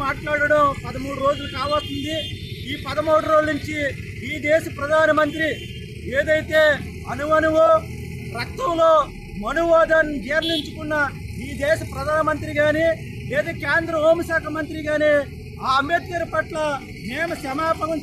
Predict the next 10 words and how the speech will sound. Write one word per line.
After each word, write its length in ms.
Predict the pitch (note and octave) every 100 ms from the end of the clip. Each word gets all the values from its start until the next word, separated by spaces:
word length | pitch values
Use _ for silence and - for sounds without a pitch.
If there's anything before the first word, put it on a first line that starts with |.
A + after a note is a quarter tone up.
| D4
చెప్తున్నాను 500 | - - D#4 D#4+ D#4 D4+
ఉద్దేశంతో 460 | C#4 D4 D4+ C#4+ D4
ఒక 100 | C#4+ C#4
మాట 280 | C#4 C#4+ C4+
కూడా 160 | C#4 C4+
చెప్పలేదు. 460 | C4 B3+ C#4+ D4 D#4 E4 - - -
మేము 180 | B3 D#4 C#4+
దీన్ని 340 | D4+ E4+ E4+ E4 C4 - -
ప్రజా 280 | A#3+ C4+ E4 E4
సంఘాలుగా 440 | D#4+ D#4 D#4 D4+